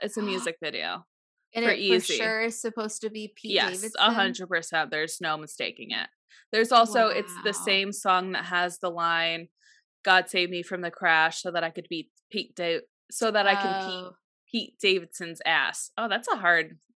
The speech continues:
Speaker 1: sentence to say. "So I can beat Pete Davidson's ass."
Speaker 2: Wow.
Speaker 1: Um, yeah.
Speaker 2: Remember that one video he did where all the celebrity lookalikes were in the
Speaker 1: Oh,
Speaker 2: bed
Speaker 1: yeah, yeah, yeah.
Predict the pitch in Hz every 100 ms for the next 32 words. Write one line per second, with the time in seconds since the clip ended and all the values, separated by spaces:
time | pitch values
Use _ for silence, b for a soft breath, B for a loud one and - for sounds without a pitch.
0 | _ - - 202 185 143 - - - 175
1 | 185 170 160 220 240 _ - 208 - _
2 | - 175 165 165 165 160 147 - - -
3 | _ b b b b 240 202 185 180 180
4 | 170 170 180 175 180 _ - 196 190 185
5 | 185 180 - - - - - _ _ _
6 | _ _ b - 254 311 415 605 587 226
7 | 208 233 254 247 240 247 254 240 220 202
8 | 202 208 - 185 175 190 190 202 208 214
9 | _ _ _ 226 220 226 220 220 220 -
10 | 226 226 220 190 190 196 190 185 175 160
11 | 165 156 156 156